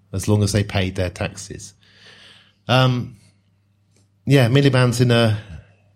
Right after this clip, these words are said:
in a bit of a pickle and a mess over this, over what he says. He cannot say, because for so long, well, he's not brave enough to say,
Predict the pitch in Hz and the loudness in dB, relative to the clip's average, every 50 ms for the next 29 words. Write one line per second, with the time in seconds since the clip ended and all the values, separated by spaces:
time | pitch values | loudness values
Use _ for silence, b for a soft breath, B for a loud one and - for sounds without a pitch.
0 | _ _ _ _ - 113 113 113 117 127 127 123 120 113 110 127 120 - - 113 | _ _ _ _ -2 0 2 4 4 2 2 2 0 0 2 2 0 2 2 2
1 | 113 110 107 110 117 123 123 101 - - 107 98 92 95 90 101 104 107 - - | 2 4 2 4 4 2 2 2 0 0 0 0 0 -2 -2 -2 -2 -2 -2 -2
2 | 107 98 98 107 101 104 104 - - - - B B B B B B B B B | -2 -2 -2 -2 -2 -2 -2 -4 -6 -18 -20 B B B B B B B B B
3 | B B B B - 123 110 107 - - - 151 160 160 151 139 - - - - | B B B B -4 -2 -2 -2 -2 0 0 2 2 2 2 0 -2 -4 0 2
4 | 127 123 123 - - 143 139 143 156 165 - - - - - 104 95 90 82 90 | 2 2 0 0 0 0 2 4 4 2 2 0 -2 -2 0 0 0 0 -2 -4
5 | 85 - - - _ _ _ _ B B B B B B B B B B B B | -6 -8 -10 -18 _ _ _ _ B B B B B B B B B B B B
6 | B B B B B B B B B B _ _ _ - - 120 127 - 160 156 | B B B B B B B B B B _ _ _ -2 -2 -2 2 2 2 2
7 | 135 - - 127 - - 135 131 123 123 123 123 110 107 110 120 131 131 127 160 | 2 2 0 2 2 2 4 4 4 4 4 4 2 2 4 4 2 4 4 2
8 | 151 135 131 143 147 147 147 135 131 135 113 101 - - - 113 104 - - 101 | 2 2 0 0 2 2 2 2 2 0 0 0 -4 -4 -6 -4 -2 0 0 0
9 | 87 90 76 - 82 - - | 0 0 -2 -6 -8 -12 -12